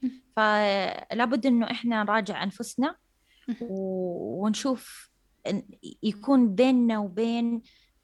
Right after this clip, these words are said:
Speaker 2: آه، كل شخص في المشروع تواصل أكثر
Speaker 1: يب.
Speaker 2: وتواصل فعال عشان نقدر نوصل لنتائج. هذا اللي أنا ش-،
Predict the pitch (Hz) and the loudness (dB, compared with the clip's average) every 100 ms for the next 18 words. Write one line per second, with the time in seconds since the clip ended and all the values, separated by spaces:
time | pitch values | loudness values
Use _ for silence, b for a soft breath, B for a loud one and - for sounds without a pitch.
0 | - 185 185 185 180 180 175 - 302 285 | -8 -6 -4 -4 -4 -4 -6 -6 -2 0
1 | 254 233 - - - 214 - - 220 196 | 0 -2 -8 -4 -4 -4 -8 -6 -2 -2
2 | 190 - 220 226 214 - _ _ _ _ | -4 -6 -4 -4 -4 -8 _ _ _ _
3 | _ _ 196 214 226 - 185 - 214 - | _ _ 0 4 2 0 -4 -6 -12 -8
4 | 240 277 - _ _ 233 - _ - - | -6 -6 -8 _ _ -8 -8 _ -20 -10
5 | 190 190 190 185 185 180 175 175 165 - | -6 -6 -4 -4 -2 0 0 -2 -4 -8
6 | - 208 226 233 - 202 - 175 135 190 | -2 2 2 2 0 -4 -2 -4 -2 -2
7 | 226 240 233 190 - 214 226 214 202 208 | -2 -2 -6 -6 -4 -2 0 0 0 -2
8 | 202 180 170 170 160 165 262 285 262 277 | -4 -6 -4 -2 -2 0 2 2 2 2
9 | 262 - | 0 -4